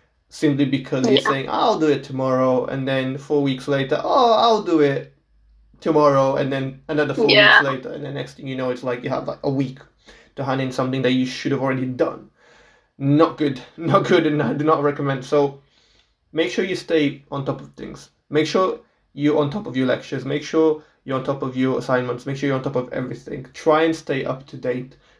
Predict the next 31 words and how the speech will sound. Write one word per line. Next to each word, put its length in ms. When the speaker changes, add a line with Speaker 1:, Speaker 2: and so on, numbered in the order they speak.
Speaker 1:
because 380
that 280
is 340
just 280
gonna 240
reduce 560
the 120
amount 240
of 60
stress 440
you'll 120
get. 200
Don't 120
get 100
me 60
wrong, 180
you're 100
still 140
gonna 140
have 100
to 80
work 200
so 220
hard, 400
so 440
hard, 360
but 320
it 80
reduces 540
the 80
stress. 540